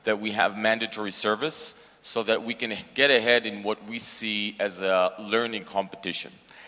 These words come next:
And that's what it's all about. It's not about having the best technology. It's not about having more money. It's not about having more people. It's about understanding that we're in a learning competition. Cyber is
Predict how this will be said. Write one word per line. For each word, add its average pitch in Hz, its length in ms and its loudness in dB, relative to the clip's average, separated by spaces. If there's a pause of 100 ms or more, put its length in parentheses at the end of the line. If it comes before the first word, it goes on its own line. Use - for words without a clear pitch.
And 107 140 -2
that's 147 240 4
what 120 160 0
it's 101 160 -6
all 92 180 0
about. 60 320 -4 (640)
It's 110 260 -2
not 131 220 6
about 123 280 6
having 117 340 4
the 104 180 -6
best 104 160 0
technology. 95 800 0 (360)
It's - 220 -8
not 123 160 6
about 113 340 8
having 110 380 8
more 104 220 2
money. 95 480 -2 (160)
It's - 220 -6
not 127 180 4
about 110 260 8
having 104 320 4
more 98 180 -4
people. 139 540 -4
It's 110 220 -2
about 110 500 6 (100)
understanding 120 880 2
that 101 220 2
we're 110 240 2
in 101 100 0
a 95 60 6
learning 113 560 0
competition. - 840 -4 (540)
Cyber 127 600 6
is 120 140 -2